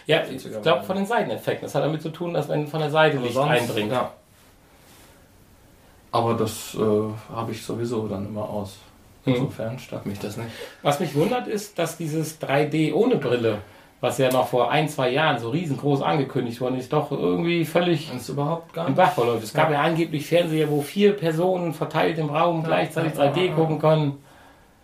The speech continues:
Speaker 1: Das ist ja nun völlig, meiner Meinung nach, verschwunden.
Speaker 2: Ja, ja.
Speaker 1: U A D ist ja
Speaker 2: Komisch.
Speaker 1: mittlerweile,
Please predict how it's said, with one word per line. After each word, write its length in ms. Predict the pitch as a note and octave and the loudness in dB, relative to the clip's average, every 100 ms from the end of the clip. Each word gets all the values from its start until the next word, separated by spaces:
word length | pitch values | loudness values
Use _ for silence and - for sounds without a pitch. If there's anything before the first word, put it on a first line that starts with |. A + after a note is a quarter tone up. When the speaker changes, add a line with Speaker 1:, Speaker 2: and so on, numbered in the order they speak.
| _ _ _ | _ _ _
Speaker 1:
Das 180 | C#3+ C#3+ | 2 2
ist 140 | D3 | 0
ja 80 | F3 | -2
nun 200 | E3 C#3+ - - | 0 -2 -6 -2
völlig, 520 | D4 C#4 - - - - - - | 0 0 -2 -10 -20 -20 -20 -4
meiner 300 | C#3 B2+ A#2+ | 2 4 4
Meinung 220 | A#2 A2+ | 4 2
nach, 140 | A2+ - | 0 -4
verschwunden. 460 | A2 - A2+ A2 | -6 -4 -4 -4
Speaker 2:
Ja, 60 | D#3 | -6
ja. 200 | A3 D#3+ - _ - | -6 -8 -14 _ -4
Speaker 1:
U 140 | F3+ | 4
A 80 | F3+ | 4
D 160 | D#3 D#3+ | 4 0
ist 260 | G#3+ A3 | -2 -4
ja 60 | G3 | -2
Speaker 2:
Komisch. 160 | G3+ G3 | 0 0
Speaker 1:
mittlerweile, 400 | F#3 F3+ F3+ | 2 2 2